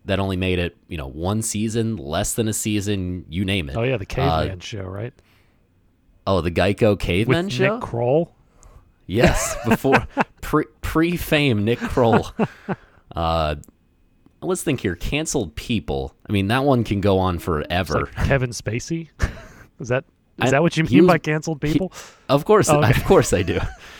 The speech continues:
Speaker 1: He, he was one of the first, uh, i-, of this recent move here, but plenty of people to talk about really in that list. Um,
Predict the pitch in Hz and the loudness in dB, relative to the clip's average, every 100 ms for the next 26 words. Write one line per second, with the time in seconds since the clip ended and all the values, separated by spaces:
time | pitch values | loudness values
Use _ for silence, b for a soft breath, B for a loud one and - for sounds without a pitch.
0 | B B 143 139 - 180 180 143 131 113 | B B 2 4 4 4 4 6 2 2
1 | 87 - 110 151 - - - 101 98 - | -2 0 2 2 -4 -8 -4 -2 -2 -4
2 | 101 107 110 - 110 101 90 87 104 - | -6 -6 -2 -2 0 -2 -2 -4 -4 -2
3 | 110 - 92 92 104 147 156 143 175 156 | -4 -4 -4 0 2 0 0 -2 -2 -4
4 | 78 - _ - - 170 180 101 87 80 | -6 -8 _ -8 -2 0 0 -4 -4 -4
5 | - 110 107 76 78 80 76 69 95 76 | -4 -4 -2 -4 -2 -4 -4 -6 -8 -8
6 | 71 71 - b b b b b - 85 | -10 -12 -16 b b b b b -6 -2
7 | 73 67 | -2 -4